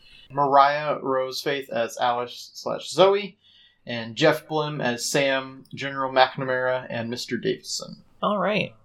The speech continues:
Speaker 1: So yeah, that kinda covers everything, uh, little background stuff. There wasn't, like, a ton on the show, but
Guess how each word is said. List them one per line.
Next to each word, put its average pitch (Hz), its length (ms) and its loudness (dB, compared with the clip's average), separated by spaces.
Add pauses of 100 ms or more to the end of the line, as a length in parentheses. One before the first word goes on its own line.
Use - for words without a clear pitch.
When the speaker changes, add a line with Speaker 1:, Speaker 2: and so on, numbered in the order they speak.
(140)
Speaker 1:
So - 160 4
yeah, 240 140 10
that 220 120 4
kinda 185 160 6
covers 185 600 4
everything, 180 840 0
uh, 147 440 -6 (100)
little 156 160 -8
background 147 380 4
stuff. 156 140 -4
There 139 100 4
wasn't, 151 220 4
like, 127 100 2
a 117 140 4
ton 156 440 4 (540)
on 147 120 -2
the 151 80 -8
show, 156 300 0
but 110 240 6